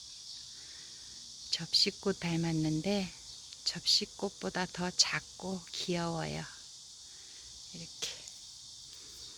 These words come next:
피고 지고 피고 지고 아주 재미난 꽃이랍니다. 아이고, 아이고, 귀여워라. 당아옥.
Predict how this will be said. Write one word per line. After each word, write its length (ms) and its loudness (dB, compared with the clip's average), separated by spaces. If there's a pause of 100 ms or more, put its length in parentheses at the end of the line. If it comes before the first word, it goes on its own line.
(480)
피고 420 4
지고 460 4
피고 420 4
지고 1000 4
아주 360 4
재미난 640 4
꽃이랍니다. 1400 2 (1400)
아이고, 300 0
아이고, 500 -2
귀여워라. 800 -2 (1700)
당아옥. 680 -4